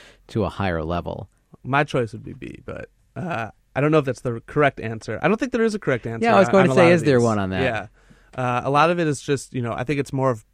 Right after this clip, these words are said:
Speaker 2: uh, putting you on the scale, uh, the spectrum, uh, you know, A to Z where you fall on the, on the test.
Speaker 1: Yeah, and I also love the descriptions of the various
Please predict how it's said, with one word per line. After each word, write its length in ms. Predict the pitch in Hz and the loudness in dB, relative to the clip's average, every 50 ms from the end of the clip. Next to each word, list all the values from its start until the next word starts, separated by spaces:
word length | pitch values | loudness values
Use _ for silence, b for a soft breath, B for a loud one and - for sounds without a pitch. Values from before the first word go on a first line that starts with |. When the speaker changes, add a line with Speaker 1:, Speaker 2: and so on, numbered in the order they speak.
| - - - | -20 -14 -10
Speaker 2:
uh, 300 | - 117 113 110 107 92 - - - | -8 -6 -6 -6 -6 -8 -10 -8 -4
putting 180 | 147 147 151 | -2 0 2
you 60 | 143 127 | 2 0
on 80 | 117 | -2
the 80 | 110 107 | -4 -8
scale, 720 | - - - - - 127 127 123 117 113 113 110 107 107 _ - | -10 -10 -8 -4 -2 0 0 0 0 -2 -4 -6 -8 -12 _ -10
uh, 160 | - 117 113 | -8 -8 -6
the 80 | 110 110 | -8 -8
spectrum, 580 | - - 120 113 - - 123 113 110 110 107 | -8 -10 -10 -10 -8 -8 -8 -8 -8 -8 -8
uh, 280 | 104 110 113 113 113 - - | -8 -8 -8 -8 -8 -10 -10
you 80 | - 113 | -10 -8
know, 80 | 113 - | -6 -4
A 120 | - 123 | -2 -2
to 100 | 120 123 | -2 -2
Z 240 | 113 107 120 120 117 | -2 -4 -4 -4 -4
where 120 | 113 113 113 | -4 -6 -6
you 120 | 113 107 | -8 -8
fall 320 | - - 110 113 113 107 | -8 -8 -6 -6 -6 -6
on 160 | 104 110 110 107 | -8 -10 -10 -10
the, 100 | 107 - | -12 -12
on 80 | 117 | -12
the 80 | 120 117 | -14 -14
test. 380 | - - - - - - _ _ | -12 -14 -14 -14 -16 -20 _ _
Speaker 1:
Yeah, 240 | - 107 101 92 90 | -4 -2 -2 -2 -2
and 120 | 101 117 | 0 2
I 20 | 143 | 2
also 220 | 151 143 - 139 | 2 4 4 4
love 140 | 123 117 95 | 2 2 2
the 100 | 98 95 | 0 -4
descriptions 840 | 90 - - - 113 101 - - 107 90 82 85 90 90 - - - | -6 -6 -4 -4 -4 -4 -2 -4 -4 -4 -4 -6 -8 -10 -12 -12 -10
of 420 | - 98 95 92 87 82 82 85 | -6 -4 -4 -4 -4 -6 -8 -6
the 420 | 90 92 87 85 85 85 85 80 - | -4 -4 -2 -2 -4 -4 -6 -6 -8
various 840 | 82 80 95 95 92 90 92 90 87 82 80 - - - - - - | -8 -4 -2 0 0 0 0 0 -2 -4 -6 -8 -10 -14 -16 -20 -20